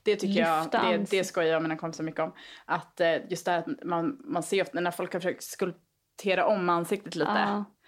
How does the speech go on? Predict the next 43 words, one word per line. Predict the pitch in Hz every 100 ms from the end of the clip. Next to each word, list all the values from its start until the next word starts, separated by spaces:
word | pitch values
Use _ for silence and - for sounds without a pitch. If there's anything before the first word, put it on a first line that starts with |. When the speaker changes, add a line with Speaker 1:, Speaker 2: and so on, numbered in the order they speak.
| _ _ 196
Speaker 1:
Det | - 196
blir | 185
lite | 175 175
där | 165
Kardashian, | - 175 156 - 160
man | 170
försöker | 165 175 170
lägga | 170 165 170
det | 160
liksom | 151 - 160
på | -
Speaker 2:
Kinder, | 170 220 175
Speaker 1:
kinderna. | 202 202 190 139 -
Speaker 2:
precis, | - - 196
man | 208 202
gör | 196 185
ett | 190 -
lyft. | 196 - - - - - -
Det |
kan | 208 226 208
ibland | 196 190 190
se | 190 - 185
lite | 185 -
onaturligt | 190 202 - 196 -
ut. | - - - _ - - - -
Speaker 1:
Vad | 220
kostar | 311 - -
såna | 185 392
här |
saker | 254 - -
och | -
ting? | 196 190 _
Speaker 2:
Det | -
ska | 214 - 247 247
kosta, | 240 175 - 202
för | - 170
att | 175 - - - _ _
annars | - 196 190 -
är | 175
det | 170
ju | - 180
något | - -
fuffens. | 196 - - 202 -